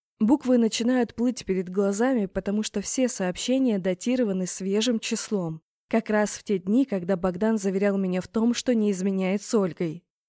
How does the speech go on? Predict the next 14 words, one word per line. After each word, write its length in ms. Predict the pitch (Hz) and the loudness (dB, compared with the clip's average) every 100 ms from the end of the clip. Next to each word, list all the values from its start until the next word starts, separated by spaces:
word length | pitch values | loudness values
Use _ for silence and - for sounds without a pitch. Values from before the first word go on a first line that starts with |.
| _ _ _ | _ _ _
«Ты 140 | 349 | -4
же 100 | 339 | 2
её 260 | 359 339 339 | 4 6 6
хотела?» 600 | 320 302 220 175 165 165 _ _ _ _ _ _ - | 4 2 0 -2 -4 -10 _ _ _ _ _ _ -18
спрашивает 680 | - 185 175 - 170 170 | -4 0 0 -2 -4 -2
она. 300 | 175 165 151 - _ _ _ _ _ | -2 -4 -6 -14 _ _ _ _ _
«Правду». 480 | 381 311 170 147 151 _ _ _ _ _ - | 2 2 2 -6 -12 _ _ _ _ _ -12
«Этого 360 | 185 - 185 | -10 -6 -4
не 160 | 185 196 | -4 -2
может 340 | 190 190 214 | -2 -2 -4
быть», 420 | 185 170 - - _ _ _ _ _ _ | -4 -8 -6 -10 _ _ _ _ _ _
шепчу 420 | - - 196 - 196 | -2 0 0 0 -2
почти 360 | 185 - 196 | -2 -4 -4
беззвучно. 680 | 175 202 185 175 - 165 | -2 -2 -2 -4 -6 -8